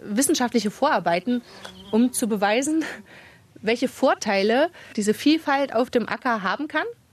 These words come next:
Und erhoffen uns, dass gleichzeitig auch die Technik, äh, so weit Fortschritte macht, dass wir in einigen Jahren diese Flächen nicht mehr mit großen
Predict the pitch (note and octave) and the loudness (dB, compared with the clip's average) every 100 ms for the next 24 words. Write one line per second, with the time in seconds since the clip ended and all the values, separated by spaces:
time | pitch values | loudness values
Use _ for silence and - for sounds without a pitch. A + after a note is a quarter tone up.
0 | - A#3+ A3+ G#3+ C#4+ D#4+ C#4+ C#4+ - A3+ | -6 0 2 2 2 2 2 2 2 0
1 | A3+ - G3+ G3 D4+ - C#4 C4 B3 - | 0 -2 -2 0 -2 0 0 2 0 -2
2 | A3 A3+ A3+ C#4+ B3 G3+ F#3+ - F#3+ F3+ | 0 -2 0 -2 0 0 -2 0 2 4
3 | A#3+ G#3 G3+ - C#4 - C4+ C4+ A#3+ C4+ | 2 2 -2 0 -2 0 0 2 2 0
4 | - - G3+ G#3 A3+ A3 G#3+ G#3 G3 F#3 | -6 -4 -2 2 2 4 4 2 0 0
5 | A3+ C4+ B3 A3 G3+ B3 D4+ D4+ - - | 0 2 4 4 4 0 -2 -6 -16 -2
6 | A3 A3+ - A3+ B3+ A#3+ A#3 A#3 G#3 - | 2 2 2 0 2 2 2 2 2 2
7 | B3 D4 D#4+ D#4 | 2 2 0 -2